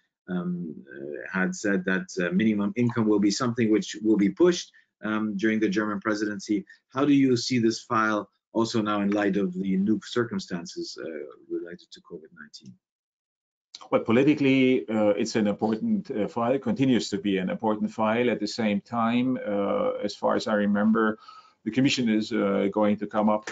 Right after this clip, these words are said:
Speaker 2: uh, with a proposal quite late, uh, in the German, uh, presidency. That means, uh, it is unlikely, uh, or impossible that, uh, we will close, uh, this, uh, but, uh, discussions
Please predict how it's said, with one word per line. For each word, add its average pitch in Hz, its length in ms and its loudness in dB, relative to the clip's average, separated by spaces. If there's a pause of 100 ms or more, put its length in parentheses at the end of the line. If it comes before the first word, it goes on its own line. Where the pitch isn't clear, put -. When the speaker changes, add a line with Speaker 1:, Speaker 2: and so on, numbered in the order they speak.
Speaker 2:
uh, 101 340 2
with 101 140 -2
a - 40 -18
proposal 107 720 2
quite 101 380 -2
late, 113 340 2
uh, 95 260 -2
in 90 100 -4
the 95 80 -4
German, 98 420 -2
uh, 87 120 -4
presidency. 95 880 -4
That 92 200 -6
means, 98 380 -4 (100)
uh, 90 200 -6
it 92 200 -10
is 92 160 -16
unlikely, 92 800 -2 (100)
uh, 90 60 -14
or 87 220 -4
impossible 90 720 -6
that, 87 240 -10
uh, 87 300 -12
we 92 120 -10
will 87 240 -14
close, 107 480 0
uh, 87 340 -2
this, 107 320 -2
uh, 87 360 -12
but, 90 220 -8
uh, 85 360 -14
discussions 95 760 -4